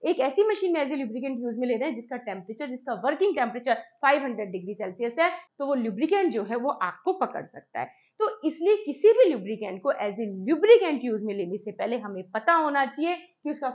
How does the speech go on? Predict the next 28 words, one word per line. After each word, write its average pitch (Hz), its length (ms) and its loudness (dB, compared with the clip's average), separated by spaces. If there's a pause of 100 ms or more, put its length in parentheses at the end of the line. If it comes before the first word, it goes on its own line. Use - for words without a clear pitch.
flash 202 320 -8
point 226 220 -4
कितना 196 320 -4
और 240 60 0 (120)
fire 175 180 0
पॉइंट 180 280 -6 (120)
कितना 196 320 -2
है, 330 180 2 (320)
तो 359 100 0 (120)
इसलिए 415 460 6
हम 240 160 -4
determine 185 440 -8
करते 175 280 -10
हैं 196 60 -6 (180)
flash 190 360 -8
point 214 220 -6
और 285 80 -2
फायर - 320 -8
point। - 260 -20 (400)
और 381 160 4
एक 480 100 2 (200)
अच्छे 254 340 0 (120)
lubricating 233 640 -2
oil 185 260 -2
के 208 100 -2
लिए 220 200 -2 (140)
उसका 226 200 -6
flash 262 480 -4